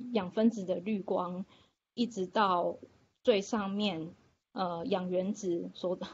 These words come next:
跟，跟氧，呃，跟氧原子有关系的红光。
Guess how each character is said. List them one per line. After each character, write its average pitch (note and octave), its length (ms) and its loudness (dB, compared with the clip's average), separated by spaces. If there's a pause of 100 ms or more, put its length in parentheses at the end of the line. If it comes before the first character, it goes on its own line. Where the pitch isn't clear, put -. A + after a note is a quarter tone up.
(140)
跟， G#3+ 340 2 (240)
跟 A#3 240 6
氧， G#3 260 0 (100)
呃， F3 260 -4
跟 A#3 140 6
氧 G3 160 4
原 F3+ 160 0
子 F#3+ 160 -2 (160)
有 - 100 2
关 F3+ 240 -2
系 F#3 300 -4 (160)
的 F3+ 100 0
红 - 280 -4
光。 F3 240 0